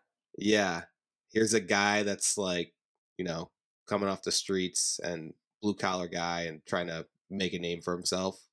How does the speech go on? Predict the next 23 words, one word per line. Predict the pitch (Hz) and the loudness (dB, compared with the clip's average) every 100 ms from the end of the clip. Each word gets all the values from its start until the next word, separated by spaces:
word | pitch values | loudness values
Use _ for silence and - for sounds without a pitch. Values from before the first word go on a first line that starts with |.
| - | -10
like, | 90 | -8
right | 87 95 | -4 -2
when | 87 87 82 - _ _ _ _ | -2 -4 -8 -16 _ _ _ _
you're | 95 90 - | -6 -6 -6
coming | 101 92 | -4 -2
out | 82 | -4
of | |
high | 82 82 | -4 -4
school | - 90 90 - | -2 -2 -2 -6
sort | - 101 98 | -6 -2 -2
of | |
thing. | 95 92 98 - _ _ _ _ - | -2 -4 -4 -10 _ _ _ _ -4
And | 73 76 73 64 _ _ _ _ _ | -2 -2 -4 -10 _ _ _ _ _
yeah, | 87 76 - | -4 -4 -4
I | - | -2
think | 123 143 | 2 4
that | 139 139 | 4 4
movie | 127 120 | 4 4
just, | 110 - - 107 | 2 0 -4 0
the | 120 | 4
other | 143 | 4
movies | 147 127 110 95 - _ - | 6 4 4 0 -4 _ -4
are, | 98 92 87 87 | 0 0 -2 -6